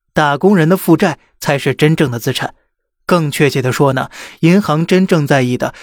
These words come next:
是打工人持续还债所产生的现金流。当这个现金流开始不稳定了，债务也就失去了扩张的动力，旧债价值也就变得不可信任了，各种地产相关的债券和商票价值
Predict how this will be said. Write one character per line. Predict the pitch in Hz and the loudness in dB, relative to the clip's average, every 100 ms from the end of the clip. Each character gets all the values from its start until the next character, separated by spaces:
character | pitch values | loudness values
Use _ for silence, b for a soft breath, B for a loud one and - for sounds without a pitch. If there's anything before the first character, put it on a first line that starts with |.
| B | B
是 | - 180 | -2 0
打 | 135 127 | 0 0
工 | 160 165 | 2 2
人 | 147 | 2
持 | 160 - 147 | 2 0 2
续 | 160 | 0
还 | - 135 147 | 0 0 0
债 | 175 147 | 0 -2
所 | - 147 | 0 0
产 | 190 - 120 | 0 -4 -6
生 | - 180 | 0 2
的 | 151 | 2
现 | 120 - 135 | 0 0 0
金 | 156 175 | 2 0
流。 | 123 143 - _ _ _ _ _ | 0 -4 -6 _ _ _ _ _
当 | 214 214 | 0 2
这 | 220 208 | 2 2
个 | 180 | 2
现 | 175 175 | 0 0
金 | 160 170 | 0 2
流 | 156 | 2
开 | 165 180 | 2 0
始 | 175 143 | 0 0
不 | 180 151 | 2 2
稳 | 120 | 2
定 | 151 139 | 2 0
了， | 120 - B B - | -2 -10 B B -2
债 | 208 196 | 2 2
务 | 175 | 4
也 | 160 139 | 4 4
就 | 147 | 2
失 | - - 165 | 2 2 2
去 | - | 2
了 | 139 | -2
扩 | 131 - 139 | -2 -2 0
张 | 143 | 0
的 | 135 | 0
动 | 123 135 | 0 -2
力， | 113 - _ _ _ - | -4 -10 _ _ _ 0
旧 | 320 233 | 0 2
债 | 196 | 0
价 | 156 185 131 | 0 0 -2
值 | - 131 B B | -6 -10 B B
也 | 160 | 0
就 | 147 151 | 2 2
变 | 175 147 | 2 0
得 | 135 | 0
不 | 156 | -2
可 | 143 131 | -2 -2
信 | - 139 | -2 -2
任 | 123 | -2
了， | 127 - _ _ _ | -6 -12 _ _ _
各 | 214 190 | 2 2
种 | 175 147 | 2 0
地 | 143 196 156 | 2 2 2
产 | - 127 | 0 -4
相 | - 165 | 0 0
关 | 175 185 | 2 2
的 | 151 | 2
债 | 151 151 | 2 0
券 | 127 160 139 B B | 0 -2 -2 B B
和 | - 139 | 2 2
商 | 139 180 190 | 2 2 0
票 | 165 | 0
价 | 135 127 | -2 -2
值 | 117 139 | -4 -8